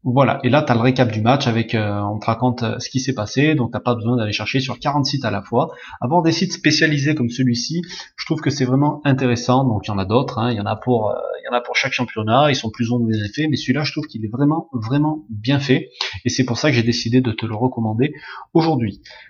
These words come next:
Voilà, c'est tout ce que je voulais te donner, donc le site c'est M L S soccer point com pour avoir toutes les infos, les statistiques sur la M L S. Et, euh, voilà, si tu veux recevoir d'autres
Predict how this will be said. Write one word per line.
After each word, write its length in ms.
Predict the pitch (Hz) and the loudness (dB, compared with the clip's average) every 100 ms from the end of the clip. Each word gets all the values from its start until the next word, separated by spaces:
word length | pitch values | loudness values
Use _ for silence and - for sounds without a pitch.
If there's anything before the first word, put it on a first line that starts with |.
| _ | _
Voilà, 300 | 139 170 - - | 0 4 2 0
c'est 180 | - 151 | -2 0
tout 120 | 208 | 0
ce 80 | - | 2
que 100 | 156 | 2
je 80 | |
voulais 180 | 127 147 | 4 2
te 40 | 135 | 4
donner, 300 | 131 151 170 | 6 6 4
donc 240 | 147 131 | 2 2
le 60 | 131 | 0
site 260 | 175 165 | 0 -4
c'est 140 | - - | -4 -2
M 120 | 147 | 2
L 120 | 143 | 2
S 180 | 139 - | 2 0
soccer 380 | 143 139 139 - | -4 -2 -2 0
point 160 | 135 | -2
com 240 | 123 127 143 | 2 2 2
pour 100 | 117 | 0
avoir 180 | 113 117 | 0 -2
toutes 200 | 131 131 | -2 0
les 100 | 123 | 0
infos, 320 | 110 127 135 | 0 0 2
les 80 | 123 | 0
statistiques 560 | 123 120 - - 165 | -4 -6 -10 -8 -6
sur 320 | - 151 147 | -6 -6 -6
la 300 | 120 123 135 - | -2 -2 -2 -2
M 120 | 110 | 0
L 100 | 104 | 2
S. 400 | 123 - - _ _ - - - | 0 0 -10 _ _ -12 -10 -2
Et, 280 | 156 165 175 139 | 4 4 4 4
euh, 680 | 135 127 127 123 123 123 | 6 6 6 6 6 6
voilà, 200 | 120 95 | 4 0
si 180 | - 131 | 0 -2
tu 120 | 131 | 0
veux 80 | 123 | -2
recevoir 580 | 143 165 180 143 147 123 | -2 0 -2 0 0 -2
d'autres 520 | 117 151 147 - 98 | -2 -2 -2 -6 -12